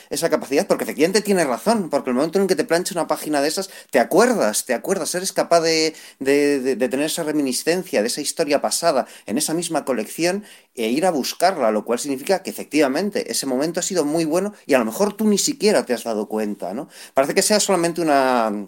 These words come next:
una virtud, no sé, un poco masturbatoria, esta que estoy diciendo, por decir algo, pero no, es que realmente te da una idea de que el tío es capaz de construir escenas realmente buenas, ¿no?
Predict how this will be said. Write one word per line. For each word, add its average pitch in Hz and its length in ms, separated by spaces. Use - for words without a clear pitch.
una 139 200
virtud, 131 360
no 131 120
sé, - 120
un 113 120
poco 123 200
masturbatoria, 123 840
esta - 240
que 226 80
estoy - 160
diciendo, 143 440
por 107 140
decir 110 240
algo, 170 220
pero 117 380
no, 151 300
es 110 120
que 165 160
realmente 143 480
te 156 80
da 151 60
una 170 120
idea 175 120
de 185 80
que - 80
el 110 120
tío 147 180
es 190 140
capaz 156 300
de 160 100
construir 123 340
escenas 113 340
realmente 101 380
buenas, 107 420
¿no? 143 140